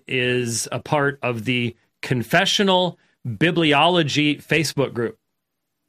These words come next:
I'm not sure what confession, uh, would be, what historic confession might be in reference to there, but evidently the enemy of my enemy makes my enemy confessional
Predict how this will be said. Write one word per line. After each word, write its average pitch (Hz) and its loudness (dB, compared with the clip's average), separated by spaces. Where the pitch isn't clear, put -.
I'm 151 4
not 175 4
sure 175 4
what 160 0
confession, 143 0
uh, 127 2
would 131 0
be, 139 2
what 143 -6
historic 151 0
confession 147 0
might 143 0
be 135 0
in 113 -2
reference 156 -2
to 156 2
there, 139 4
but 135 -2
evidently 139 0
the 135 0
enemy 175 2
of 143 0
my 143 2
enemy 147 2
makes 139 -2
my 135 2
enemy 135 0
confessional 123 -4